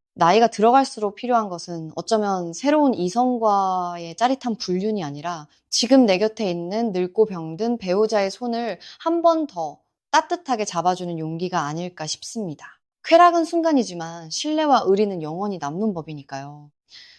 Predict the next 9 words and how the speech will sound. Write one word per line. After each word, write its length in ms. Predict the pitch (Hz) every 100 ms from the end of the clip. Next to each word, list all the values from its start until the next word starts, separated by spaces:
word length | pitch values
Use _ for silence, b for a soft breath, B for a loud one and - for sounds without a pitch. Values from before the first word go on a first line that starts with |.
| b b b b
오늘 260 | 208 226 254
들려드린 480 | 233 220 220 214 190
이야기가 580 | 175 165 160 160 160
여러분의 340 | 160 185 196 196
삶에 640 | - 294 269 220 208 160 - -
작은 480 | - 185 190 226
생각거리를 600 | 226 302 339 330 262 233 214
던져주었기를 800 | 180 175 214 208 170 165 165 165
바라며 560 | - 175 208 180 135